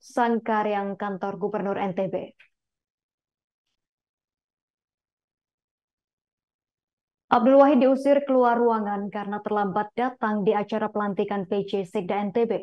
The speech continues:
Abdul Wahid masuk ruangan aula setelah prosesi pelantikan selesai. Dari pantauan Tribun Lombok dot com, P J Gubernur N T B lalu Gita Aryadi sudah berdiri di atas podium untuk memberikan sambutan.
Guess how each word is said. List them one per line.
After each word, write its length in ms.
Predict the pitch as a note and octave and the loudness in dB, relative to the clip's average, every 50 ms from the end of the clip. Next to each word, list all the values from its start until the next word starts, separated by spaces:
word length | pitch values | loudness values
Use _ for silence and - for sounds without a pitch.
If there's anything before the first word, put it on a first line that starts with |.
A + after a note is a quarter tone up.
| - _ _ _ _ _ _ _ _ _ _ - | -8 _ _ _ _ _ _ _ _ _ _ -6
Abdul 260 | G#3 F#3+ G#3 G#3+ G#3+ | -4 0 0 2 2
Wahid 220 | G#3+ G#3+ A3+ A3+ | 2 2 2 2
masuk 400 | A#3 A3 G#3 G#3 G3 - A3+ G#3+ - | 2 0 0 -2 -4 -6 -8 -8 -4
ruangan 380 | G#3 G#3 G#3 G3+ G3+ G3+ G3+ | -4 -4 -2 -2 -4 -4 -2
aula 320 | G3+ G#3 G3 G3+ G3+ G#3 A3+ | -2 -2 0 0 0 -2 -2
setelah 340 | G#3+ - A3+ G#3+ G3+ G#3 E3+ - | -4 -4 -4 -4 -4 -4 -4 -4
prosesi 560 | - G3+ F#3+ - - G#3+ G3 - - G#3 G3 | -4 -6 -6 -4 -6 -6 -6 -2 -2 -2 -2
pelantikan 720 | G3+ - G3+ G3+ G3+ G3 F3 - G#3 G3+ - G3 F#3+ F#3 | 0 -2 -2 -2 -2 -2 -2 -2 -2 -2 -2 -6 -8 -6
selesai. 560 | F3 - G#3 G3+ F#3+ - A3 F#3+ - - - - _ _ _ _ _ _ _ _ _ | -6 -6 -6 -6 -6 -6 -6 -6 -6 -6 -10 -14 _ _ _ _ _ _ _ _ _
Dari 160 | - G#3 A3+ | 2 4 4
pantauan 400 | A#3+ A3+ B3+ B3 A3+ B3 A#3+ A#3+ | 6 6 4 2 4 2 2 2
Tribun 240 | A#3 A#3+ A#3+ G3+ A3+ | 4 2 2 2 2
Lombok 320 | A3+ A3+ A3 G#3 A3 G#3 G#3 | 2 0 2 0 -2 -2 -2
dot 180 | A3+ A3 A3 - | -4 -6 -6 -4
com, 240 | - A#3 A#3+ A#3 A#3 | -4 -2 -2 -2 -2
P 160 | A#3+ A3+ A3 | -2 -2 0
J 160 | A3 A3 G#3 G#3+ | 0 -2 0 0
Gubernur 400 | G#3+ G3 - G#3 G#3 G#3 G#3 F#3+ | -2 -4 -2 -6 -6 -4 -4 -4
N 160 | G#3 G3+ F3 | -4 -6 -4
T 180 | - A3+ A3 | -4 -4 -4
B 140 | A3 G#3+ G3+ | -2 -2 -2
lalu 340 | G3+ G3+ G3+ G3+ G3 G3 G3+ | -2 0 0 0 0 -2 -2
Gita 160 | G3 G3+ F#3+ G3 | -2 -2 -2 -2
Aryadi 480 | G3+ G3 G#3 A#3 A#3+ G#3+ A3 G#3 G3+ G3+ | -2 0 0 0 0 0 0 -2 -2 -4
sudah 320 | G3 - A#3+ G#3+ A#3+ A3+ | -4 -4 -2 -2 0 -2
berdiri 480 | A3 - A#3 G3 F#3 A3+ A3 G#3+ A3 A3 | -2 -2 -4 0 2 2 4 4 4 4
di 80 | A3 G#3 | 4 2
atas 420 | F#3+ G#3 - - G#3 G3 - - | 0 -2 -6 -8 -10 -10 -10 -10
podium 460 | _ - A3 G#3+ B3+ B3+ A3 C4 B3+ | _ -4 -2 0 0 0 0 -2 -6
untuk 260 | - A3 A3+ A#3+ B3+ B3 B3 | -8 -6 -4 -4 -2 -2 -2
memberikan 400 | A#3+ A3+ A3 G#3 - G3+ G3 F3+ | -2 -2 -2 -4 -4 -6 -10 -10
sambutan. 640 | F3 - G#3 G3+ F3 G3+ G3+ G3 F#3 - - - | -8 -8 -8 -6 -6 -6 -6 -6 -8 -8 -10 -14